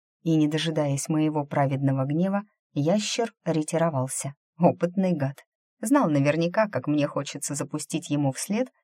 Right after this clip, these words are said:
чего-нибудь потяжелее, и что ему стоило сразу сказать, где он был. "У драконов вообще совесть есть?" — задала я риторический вопрос. "Есть!" — неожиданно ответил кинжал.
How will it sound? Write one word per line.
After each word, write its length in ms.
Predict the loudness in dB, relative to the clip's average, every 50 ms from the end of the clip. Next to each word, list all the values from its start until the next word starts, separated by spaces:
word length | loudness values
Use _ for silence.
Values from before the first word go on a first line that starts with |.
| _ _ _ _
чего-нибудь 680 | 0 2 2 4 4 4 4 4 4 2 0 -2 -4
потяжелее, 760 | _ -6 -4 -2 -4 0 0 0 0 2 0 0 0 0 -2 -6 _ _ _ _ _ _ _
и 80 | -6 -6
что 200 | -2 0 0 0
ему 220 | 2 2 0 0
стоило 440 | -2 -2 -2 0 0 0 0 -2 -2
сразу 420 | -4 -4 -4 -2 -2 -2 -2 -2
сказать, 580 | -6 -8 -4 -4 -4 -2 -2 -2 -2 -2 -8 _ _ _
где 260 | -2 -2 0 0 0
он 240 | 2 2 2 2 0
был. 220 | 0 0 -2 -2 -4 _ _ _ _ _ _ _ _ _ _ _ _ _
"У 120 | 2 2 6
драконов 580 | 6 6 6 6 4 4 4 4 4 2 -4 _ _ _
вообще 560 | 0 2 4 4 2 0 -4 -2 0 0 0 0
совесть 560 | 0 0 2 2 2 2 0 -2 -2 -4 -2
есть?" — 420 | 0 0 0 0 -2 -8 -12 -18 _ _ _ _ _ _ _
задала 420 | 0 0 2 2 2 0 0 -2
я 260 | -2 0 0 -2 -4 -4 _ _ _
риторический 760 | -4 -4 0 0 0 0 0 -2 -4 -6 -8 -10 -6 -6 -4
вопрос. 500 | -2 -2 -4 -2 -4 -6 -4 -4 -8 -12 _ _ _ _ _ _ _ _ _ -6 6 8 8 8
"Есть!" — 260 | 8 4 -4 _ -16 _ _ _ _ _ _ 4
неожиданно 640 | 6 6 6 6 4 0 0 0 0 0 0 -2
ответил 400 | -4 -2 -2 -4 -2 -2 -4 -6
кинжал. 540 | -4 -2 2 2 2 2 2 0 -2 -2 -4